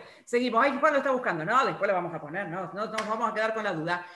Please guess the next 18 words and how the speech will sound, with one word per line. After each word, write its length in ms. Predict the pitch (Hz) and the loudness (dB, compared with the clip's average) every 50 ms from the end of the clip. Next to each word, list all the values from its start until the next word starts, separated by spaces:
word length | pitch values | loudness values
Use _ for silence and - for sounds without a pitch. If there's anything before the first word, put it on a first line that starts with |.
| - - - | -20 -18 -8
Nos 180 | - 311 330 330 | 0 0 0 2
ponemos 300 | 330 359 330 359 339 294 | 0 -4 -4 -4 -4 -4
serio 200 | - 277 254 233 | -2 -2 -2 -2
de 80 | 214 196 | -4 -2
vuelta 260 | 196 240 240 240 190 | -4 -4 -4 -4 -6
porque 180 | 180 165 165 160 | -6 -8 -10 -10
tenemos 320 | 160 160 190 208 226 170 | -10 -10 -10 -10 -10 -10
a 60 | 160 | -10
nuestro 240 | 156 151 151 151 147 | -10 -12 -12 -14 -14
gran 180 | 156 180 196 196 | -10 -10 -8 -8
invitado 360 | 170 139 135 - 185 202 202 | -8 -12 -8 -4 -4 -2 -2
que 80 | 165 156 | -4 -6
nos 120 | 151 147 | -10 -10
está 160 | 156 - 208 | -12 -12 -12
escuchando. 420 | 208 202 175 165 220 226 214 196 190 | -12 -12 -12 -10 -10 -10 -10 -8 -10
Dirá, 260 | 190 196 214 214 214 | -8 -6 -6 -6 -6
"Por 240 | 262 285 220 185 156 | -8 -8 -8 -10 -10
Dios, 340 | 202 208 190 165 165 - | -10 -10 -10 -10 -10 -12